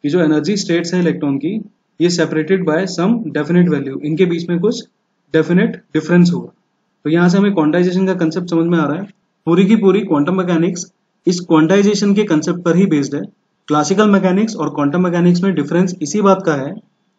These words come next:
कि classical mechanics में जो energy levels होते हैं, उनके बीच में gap नहीं होता, Energy levels लगातार होते हैं।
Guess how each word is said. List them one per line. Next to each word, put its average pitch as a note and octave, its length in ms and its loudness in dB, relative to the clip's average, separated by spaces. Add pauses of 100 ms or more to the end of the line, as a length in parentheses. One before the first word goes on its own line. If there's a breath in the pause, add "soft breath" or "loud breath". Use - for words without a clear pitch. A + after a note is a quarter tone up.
कि D#3+ 80 -4
classical E3+ 480 0
mechanics F3+ 480 2
में D3 200 -6 (380)
जो E3+ 160 -4
energy D3+ 300 0
levels F#3 340 2
होते D3+ 180 -6
हैं, C3+ 180 -12
उनके D#3 260 -2
बीच F3 240 -2
में G3+ 160 -4
gap D#3 280 -4
नहीं E3+ 160 4
होता, B2 340 -4 (340)
Energy D3+ 240 -4
levels F3 340 0
लगातार E3 400 2
होते C#3 200 -4
हैं। - 60 -20